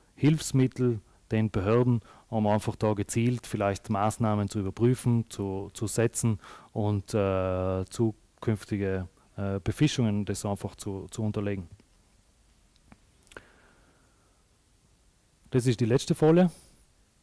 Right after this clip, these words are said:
Ähm, und zwar geht's ums Fazit. Äh, was ist die Antwort auf die Hypothesen oder wie, wie, wie,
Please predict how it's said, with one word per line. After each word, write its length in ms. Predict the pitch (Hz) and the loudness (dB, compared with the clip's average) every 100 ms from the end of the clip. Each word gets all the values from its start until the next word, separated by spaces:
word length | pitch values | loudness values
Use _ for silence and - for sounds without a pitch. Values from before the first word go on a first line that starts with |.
| _ _ _ _ _ _ _ | _ _ _ _ _ _ _
Ähm, 480 | 117 113 110 107 101 - _ _ _ _ _ | 0 2 2 2 -2 -8 _ _ _ _ _
und 140 | 117 | -8
zwar 400 | - 117 120 120 - - 123 | 0 4 4 2 -4 -18 -6
geht's 220 | 113 - | -4 -2
ums 160 | 110 - | -4 -2
Fazit. 640 | 107 127 - 160 - - - - | 0 0 2 0 0 -14 -14 -4
Äh, 40 | |
was 600 | 110 107 107 107 117 117 | 0 2 0 -2 -2 -2
ist 120 | 123 | 0
die 60 | 113 | 2
Antwort 480 | 117 131 139 135 123 | 2 4 2 2 0
auf 160 | 107 | -2
die 160 | - 101 | -2 -2
Hypothesen 560 | 110 113 113 143 - | -2 -2 0 2 2
oder 240 | 127 107 104 | 2 0 -2
wie, 240 | 107 113 | -2 -2
wie, 340 | 107 123 123 110 | -2 0 0 0
wie, 320 | 117 120 110 | 0 0 0